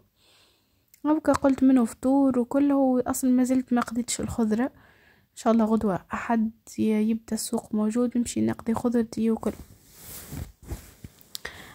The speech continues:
حتى باش نطيب حاجه يعني خضره ما فماش. هاني ن-، شفتوا كي نشري حكه تن كبيره، والله نبدا عامله جو في الكوجينه، نحس روحي اي حاجه نحب نطيبها نطيبها.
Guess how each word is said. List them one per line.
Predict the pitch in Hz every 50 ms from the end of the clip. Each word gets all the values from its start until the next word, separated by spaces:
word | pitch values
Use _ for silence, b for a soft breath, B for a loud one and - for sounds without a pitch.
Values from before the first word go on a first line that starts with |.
| B B B
حتى | - - 226 220 220
باش | 220 - -
نطيب | 220 220 - 247 247 240 240
حاجه | - - - 247 240 240 247
يعني | 247 240 240 233
خضره | 226 - - 226 226 226 233
ما | 226 226 220
فماش. | - - 214 214 214 202 196 208 - -
هاني | 247 254 262 254 233
ن-، | 226 226 220 226 220 220 214 208 214 - 247 247 262 - _ _ _ _ _ b b b b b b b b b b b _ _ _ _ _ _ _ _ _ _ _ -
شفتوا | 233 - 277 254 - 262 240
كي | - 233
نشري | 226 240 247 - - 254 233
حكه | 226 - 262 - - 233
تن | 220 - - 247 247 240 220
كبيره، | 208 - - 220 226 262 269 269 254 233
والله | 220 247 254 254 247
نبدا | 240 247 247 240 - -
عامله | 233 233 240 262 269 269 269 269 262
جو | 247 254 240
في | 233 - -
الكوجينه، | - - - 226 226 214 226 226 220 214 202 - B B B B B B B
نحس | B - 247 - -
روحي | 247 254 254 - 254
اي | - - 233 240 233
حاجه | - - 254 247 233 226
نحب | 226 - - 247 226 220
نطيبها | 220 - 220 220 233 240 233 247 247
نطيبها. | 247 233 - 240 240 240 233 214 208 220 214 -